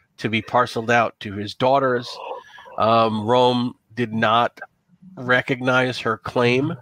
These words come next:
to half of her husband's property, uh, saying that women under Roman law couldn't,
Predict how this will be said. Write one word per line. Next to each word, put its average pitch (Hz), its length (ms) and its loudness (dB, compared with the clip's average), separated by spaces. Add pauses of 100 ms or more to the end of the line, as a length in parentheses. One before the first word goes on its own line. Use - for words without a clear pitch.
(640)
to 120 260 0
half 120 460 0
of 117 180 0
her 120 160 0
husband's 113 460 -4
property, 123 600 -2 (760)
uh, 110 220 2
saying 120 260 0
that 117 120 2
women 117 400 0
under 113 200 0
Roman 110 340 0
law 107 200 0
couldn't, 107 580 -6